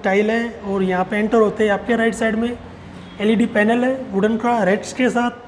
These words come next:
साइड वॉल पे वॉलपेपर है और बहुत ही शानदार फॉल सीलिंग की डिजाइन है। ये देख सकते हैं एलईडी लाइट के साथ। सामने की तरफ आपको ओपन किचन दिया हुआ है।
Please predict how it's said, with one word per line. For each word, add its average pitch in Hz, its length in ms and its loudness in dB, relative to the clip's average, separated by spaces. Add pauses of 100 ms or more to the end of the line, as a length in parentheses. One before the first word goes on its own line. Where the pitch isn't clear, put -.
(120)
साइड 208 280 0
वॉल 247 180 2
पे 240 120 -4
वॉलपेपर 233 500 0
है 247 100 -4 (840)
और 185 180 -4
बहुत 196 280 0
ही 208 80 0
शानदार 190 400 2
फॉल 196 200 -2
सीलिंग 196 260 -2
की 196 80 -6
डिजाइन 185 340 0
है। 233 120 -4 (560)
ये 170 80 -6
देख 175 180 -2
सकते - 280 -6
हैं 196 120 -2
एलईडी 196 220 2
लाइट 175 320 2
के 220 100 -2
साथ। 214 340 -2 (3500)
सामने 262 380 4
की 262 100 2
तरफ 240 260 0
आपको 220 300 0
ओपन 214 220 0
किचन 214 380 -2
दिया 233 140 0
हुआ 233 180 0
है। 240 160 -2